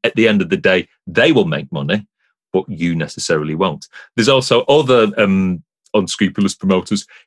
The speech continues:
who were, and, you know, I'm, I'm speaking to, uh,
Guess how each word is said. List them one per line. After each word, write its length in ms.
who 320
were, 320
and, 380
you 60
know, 120
I'm, 280
I'm 260
speaking 420
to, 300
uh, 180